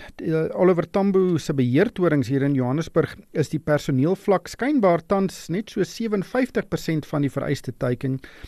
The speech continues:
terwyl drie van die vyf, eh, A T N S torings by die lughawe net, eh, op tagtig persent van hulle teikens funksioneer.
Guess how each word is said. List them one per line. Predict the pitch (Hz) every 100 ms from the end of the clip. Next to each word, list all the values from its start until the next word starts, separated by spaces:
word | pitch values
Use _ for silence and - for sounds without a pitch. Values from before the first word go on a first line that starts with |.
| - - - _ _
terwyl | 160 143 151 151
drie | 147 226
van | - 175
die | 165
vyf, | - 196 185 - -
eh, | 180
A | 147 165 170
T | 170
N | 175 160 160
S | 143
torings | - 170 160 156
by | -
die | 143
lughawe | 131 147 165 143 147 143 139 131
net, | 127 131 165 165
eh, | 147 143 139
op | 165 156
tagtig | - 208 - -
persent | 180 - 147 -
van | 135
hulle | 131 127
teikens | - 131 139 131
funksioneer. | - 131 - 120 127 127